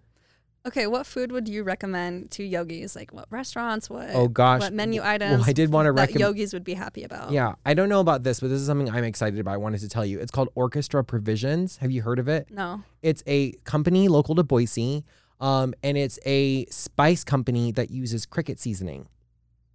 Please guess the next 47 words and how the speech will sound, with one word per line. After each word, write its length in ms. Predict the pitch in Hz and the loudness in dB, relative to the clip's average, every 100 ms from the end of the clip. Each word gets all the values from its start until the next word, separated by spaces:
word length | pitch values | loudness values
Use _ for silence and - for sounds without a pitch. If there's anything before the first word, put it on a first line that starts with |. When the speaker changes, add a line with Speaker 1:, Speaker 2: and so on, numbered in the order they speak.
| _ _ _ - | _ _ _ -2
Speaker 2:
as 100 | 127 | 0
a 60 | 127 | 0
protein 460 | - 156 151 131 | 2 2 4 0
source. 380 | 117 80 80 - - | 0 -4 -4 -6 -8
Speaker 1:
<laughs> 60 | - - _ - _ _ | -10 -14 _ -20 _ _
Speaker 2:
So 140 | - 160 | 2 4
it's 140 | 156 | 6
like 280 | 156 160 - | 4 2 -2
spices 600 | - - 156 160 165 139 | -10 2 4 6 2 0
with, 160 | 127 139 - - | 0 -2 -2 0
with 300 | 143 139 - | 4 4 2
crickets. 560 | - 151 127 85 - - _ _ _ _ _ - | -2 0 0 -2 -12 -18 _ _ _ _ _ -6
Speaker 1:
Where 260 | 240 254 | -2 0
do 140 | 262 254 | -2 -4
they 140 | 240 | -4
source 320 | - 226 220 | -4 -4 -6
their 140 | - 247 | -6 -6
<laughs> 120 | - | 2
crickets? 760 | - - - - - - - - _ _ | 2 2 -10 -14 -14 -14 -16 -16 _ _
Speaker 2:
Locally. 500 | 143 208 294 277 120 | 4 6 6 6 6
Speaker 1:
They're 160 | 233 226 | 4 4
locally 460 | 226 233 269 254 | 4 2 0 -4
sourced 400 | 262 226 214 220 147 | -4 -4 -4 -4 2
Speaker 2:
Yeah, 220 | 185 175 | 4 4
Speaker 1:
crickets. 180 | 165 180 | 2 2
Speaker 2:
they 80 | 143 | 4
grow 260 | 139 135 | 6 6
them. 380 | 127 135 151 143 | 6 4 2 0
Mm-hmm. 240 | 131 147 185 196 | 0 2 2 0
Speaker 1:
They 140 | 202 | -4
grow 260 | 202 175 165 | -2 -2 -4
them. 280 | 98 220 170 | -8 -8 -2
Speaker 2:
Yeah. 180 | 151 - | -2 -2
Speaker 1:
Are 100 | 185 | -4
they 180 | 175 170 | -4 -2
organic 720 | 160 165 - 82 240 330 339 - | -4 -6 -10 -10 -6 -6 -6 -8
<laughs> 160 | 523 - | -8 2
Speaker 2:
I 80 | 185 | 4
don't 180 | 294 254 | 6 6
know. 120 | 247 | 8
I 20 | 175 | 6
Speaker 1:
crickets? 60 | 139 | 6
Speaker 2:
think 160 | 196 - | 2 6
so. 240 | 156 143 | 6 6
I 120 | 120 | 6
would 160 | 135 131 | 4 4
assume. 440 | 123 123 98 120 | 2 0 -2 -8